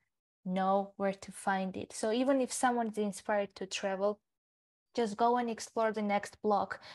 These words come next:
because we use the same routes, we walk the same streets every single day. And if you just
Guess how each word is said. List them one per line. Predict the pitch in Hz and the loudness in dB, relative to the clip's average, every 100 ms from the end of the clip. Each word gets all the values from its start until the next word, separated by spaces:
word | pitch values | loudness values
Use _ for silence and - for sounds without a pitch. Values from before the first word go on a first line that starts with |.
| - | -4
because | 240 247 220 | 4 6 6
we | 226 240 | 4 2
use | 202 240 226 | 2 0 0
the | 214 | -4
same | - 220 226 220 | -2 0 0 4
routes, | 202 208 214 220 | 6 6 2 -2
we | 208 | -2
walk | 196 208 208 | 2 2 2
the | - | -2
same | 208 - 196 190 208 | -2 -2 0 2 0
streets | - - 196 208 - | -2 -2 0 0 -2
every | 196 202 | -2 -2
single | - 196 196 | -4 -2 0
day. | 190 190 202 220 - _ | 2 2 2 -2 -12 _
And | - | -2
if | 247 - | 0 2
you | |
just | 233 247 214 | 4 2 2